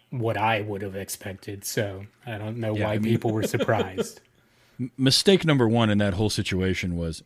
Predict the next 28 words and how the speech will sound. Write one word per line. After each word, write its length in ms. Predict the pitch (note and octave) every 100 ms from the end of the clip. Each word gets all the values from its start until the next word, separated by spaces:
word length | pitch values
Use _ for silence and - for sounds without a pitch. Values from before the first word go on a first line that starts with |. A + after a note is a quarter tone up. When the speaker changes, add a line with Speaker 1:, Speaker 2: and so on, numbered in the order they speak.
| -
Speaker 2:
"Let's 180 | C#3+ F#3+
get 180 | C4+ F3+
Roseanne 460 | C3+ B2 G#2+ G#2 F2+
Barr 260 | F2+ F2+
to 80 | D#2+
sing 220 | - F#2
the 80 | F2
national 440 | D#2+ E2 - F2 D#2
anthem 280 | D#2 D#3+ C#3+
at 80 |
a 20 | D3+
Speaker 1:
Mm-hmm. 140 | B2+
Speaker 2:
sporting 280 | B2+ A#2+ D2
event." 360 | D2 B1 - - _ _
Who, 200 | - C#3+ - _ _ _ _ -
whoever 280 | C#3+ F3 D3
greenlit 460 | A2+ A#2+ A#2+ A2+ F#2+
that 220 | G2+ G2
idea 540 | F2 E2 E2 D2+ D2
immediately 520 | E2 F#2 G#2+ G#2 G2 F#2
lost 320 | F2 E2+ -
their 100 | E2+
job, 320 | F2 E2+ E2+
and 140 | A#2+ G2
rightfully 380 | E2+ - D#2
so. 360 | D2 A2 E2+ - _ - - -
Speaker 1:
Right. 340 | A2+ G2+ G#2+ - _ _ _ _ _ _ _ - - -
So, 280 | - - A#2